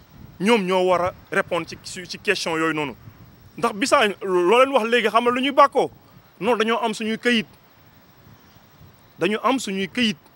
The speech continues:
Këyit nag buñ ko, buñ demee ba naan dañu am suñuy këyit, am na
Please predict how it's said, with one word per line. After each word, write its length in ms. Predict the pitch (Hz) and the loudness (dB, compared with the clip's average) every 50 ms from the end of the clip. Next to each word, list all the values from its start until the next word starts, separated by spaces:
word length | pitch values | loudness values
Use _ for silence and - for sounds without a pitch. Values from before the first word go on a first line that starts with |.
| _ _ _ _ _ _ _ - - _ _ - - _ - - _ _ _ - - - - - - - - - - - - - | _ _ _ _ _ _ _ -20 -20 _ _ -20 -20 _ -20 -20 _ _ _ -20 -20 -20 -20 -20 -20 -20 -20 -20 -20 -20 -8 -2
Këyit 200 | 220 226 226 170 | 0 0 2 2
nag 180 | 220 269 285 - - _ _ - - - - - - | 2 0 0 -2 -6 _ _ -20 -20 -20 -20 -20 -12
buñ 200 | 156 165 214 226 | -8 -6 -4 0
ko, 140 | 226 233 214 165 | 0 0 0 0
buñ 180 | 151 190 226 | -4 -6 -4
demee 220 | 185 233 220 190 170 | 0 2 2 2 2
ba 80 | 214 | 2
naan 100 | 240 233 208 | -2 -2 -2
dañu 140 | 220 220 - | -4 -4 -4
am 120 | 208 196 | -6 -6
suñuy 220 | - 208 196 185 - | -6 -6 -8 -8 -6
këyit, 240 | - 226 247 - - - - _ _ _ _ _ _ - - - - - - - | -6 -8 -8 -8 -10 -16 -20 _ _ _ _ _ _ -20 -20 -20 -20 -18 -8 -2
am 200 | - 254 277 262 | -2 0 2 2
na 140 | 233 247 330 | 2 2 0